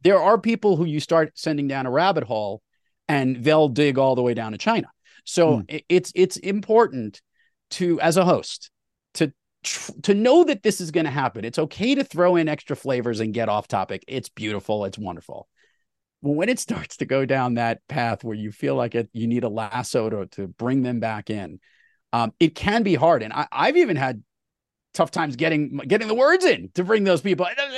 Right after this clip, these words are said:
Speaker 1: They just
Speaker 2: That's
Speaker 1: keep going.
Speaker 2: the worst. When they're
Speaker 1: Yes.
Speaker 2: just on it, it's like they're ten minutes in and you're like, "Ugh, we, I gotta somehow get your attention."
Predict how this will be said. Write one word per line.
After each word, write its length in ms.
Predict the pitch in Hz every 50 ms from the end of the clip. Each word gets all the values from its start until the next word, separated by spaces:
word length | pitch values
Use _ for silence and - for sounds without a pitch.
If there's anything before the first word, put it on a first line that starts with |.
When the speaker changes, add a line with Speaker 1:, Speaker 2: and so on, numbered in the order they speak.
| 254 233
Speaker 1:
They 680 | 226 233 220 240 240 214 170 - - 175 196 202 220
just 100 | 196 220 214
Speaker 2:
That's 240 | - - - -
Speaker 1:
keep 80 | - 233
going. 200 | 254 254 180 -
Speaker 2:
the 60 | 120 117
worst. 560 | 123 123 117 107 104 - - - - - _ _
When 180 | - 127 135 139
they're 140 | 139 131 135
Speaker 1:
Yes. 100 | 139 135
Speaker 2:
just 260 | 139 165 151 - - _ -
on 280 | 127 120 123 131 143
it, 100 | 147 - -
it's 140 | 147 -
like 140 | 160 143 -
they're 160 | - 135 113 -
ten 320 | - - - 151 156 151 151
minutes 300 | 151 147 143 127 - -
in 160 | 131 131 135
and 80 | 135
you're 100 | 131 123
like, 260 | 120 113 107 104 101 - - - - _ _ _ - -
"Ugh, 140 | - 214 - _ _ _ _ _ _ _ _ _ _ _ _ -
we, 220 | 120 131 131 131 - _ -
I 100 | 135 147
gotta 280 | 147 147 143 135 127
somehow 380 | - - 147 143 127 123 131 123
get 180 | 131 127 135 -
your 180 | 135 131 120
attention." 560 | 110 104 - 127 135 147 135 160 165 165 165